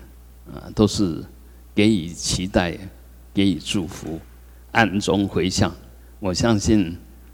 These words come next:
呃，慧戒法师也随时会回向给，呃，各位大德。啊，这互相回向，互相激荡，那个是一个很重要的修行。从表面上来看，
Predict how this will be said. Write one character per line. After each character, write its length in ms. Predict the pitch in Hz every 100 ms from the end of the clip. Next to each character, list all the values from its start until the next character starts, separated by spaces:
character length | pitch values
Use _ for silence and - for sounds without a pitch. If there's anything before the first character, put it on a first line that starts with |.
| -
呃， 220 | 98 82 85
慧 180 | 127
戒 180 | 110 123
法 240 | 98 92 85
师 320 | - 110 104 -
也 220 | 110 95
随 260 | 76 - 98
时 420 | 107 - 90 92 - - -
会 220 | - 117 95
回 260 | - 95
向 240 | 107 107 95
给， 300 | 95 95 101 - - - -
呃， 180 | 87 - 85 92 101 - -
各 140 | -
位 140 | 113 104
大 180 | 101 95
德。 260 | - 92 - - - - - -
啊， 300 | 87 - -
这 120 | - 127
互 260 | - 180 139
相 240 | 156 139
回 240 | - 110
向， 260 | 110 135 80 - -
互 120 | 135
相 240 | 120 120 117
激 240 | - 110
荡， 220 | 110 95 - - - - -
那 120 | - 117
个 100 | 98
是 220 | 101 107
一 60 |
个 500 | 98 98 85 87 - - - - - -
很 200 | - 104
重 240 | 90 123 117
要 160 | 110
的 40 | 90
修 220 | - 101
行。 260 | - 87 95 - - - - - - -
从 460 | - 131 170 180
表 240 | 180 135 98
面 220 | 135 131
上 360 | - 143 120 104
来 160 | 107
看， 300 | 101 135 113